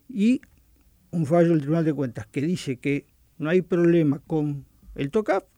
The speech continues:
no dice nada sobre lo que nosotros juzgamos o analizamos,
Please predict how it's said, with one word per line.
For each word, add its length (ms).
no 260
dice 260
nada 240
sobre 440
lo 140
que 100
nosotros 340
juzgamos 800
o 140
analizamos, 680